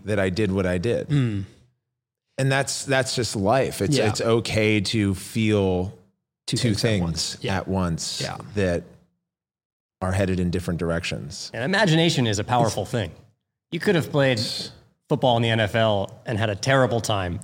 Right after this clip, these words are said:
Speaker 1: Yeah.
Speaker 3: Hated
Speaker 2: Yeah.
Speaker 3: it immensely. But you haven't done it.
Speaker 2: Yeah.
Speaker 3: So
Speaker 1: No.
Speaker 3: in your mind,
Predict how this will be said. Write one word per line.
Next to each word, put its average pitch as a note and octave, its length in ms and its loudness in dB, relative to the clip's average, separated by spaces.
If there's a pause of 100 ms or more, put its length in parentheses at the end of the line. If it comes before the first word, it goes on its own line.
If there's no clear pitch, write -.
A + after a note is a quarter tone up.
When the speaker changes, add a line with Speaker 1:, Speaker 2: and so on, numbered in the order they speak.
(360)
Speaker 1:
Yeah. D3 280 2
Speaker 3:
Hated C#3 280 2
Speaker 2:
Yeah. C3 80 4
Speaker 3:
it A2 40 2
immensely. G#2+ 520 -2 (920)
But A#2+ 100 -2
you B2 60 4
haven't C#3 180 4
done B2+ 180 4
it. - 100 -4 (160)
Speaker 2:
Yeah. G#2+ 320 -4
Speaker 3:
So A2+ 340 4
Speaker 1:
No. - 60 -2
Speaker 3:
in B2+ 180 -2
your A#2+ 100 2
mind, A2+ 480 2